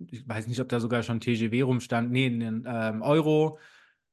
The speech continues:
äh, irgendein Eurozug stand da rum und das war natürlich schon ein totales Highlight für die Kids, die ja riesige Zugfans sind.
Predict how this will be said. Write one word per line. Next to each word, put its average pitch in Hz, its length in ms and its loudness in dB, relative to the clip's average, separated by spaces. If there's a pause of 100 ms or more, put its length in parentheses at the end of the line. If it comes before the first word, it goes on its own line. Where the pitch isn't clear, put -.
(140)
äh, 135 40 -2
irgendein 123 500 0
Eurozug 151 500 2
stand 139 280 -2
da 139 80 2
rum 135 280 2
und 127 80 0
das 117 160 -2
war 120 100 0
natürlich 123 360 0
schon 120 180 -4
ein 113 60 -6
totales 117 500 -2
Highlight 120 340 2
für - 140 -6
die 110 120 -4
Kids, 131 220 -4
die 123 120 -4
ja 113 240 -2 (380)
riesige 147 380 2
Zugfans 113 580 -2
sind. 170 280 0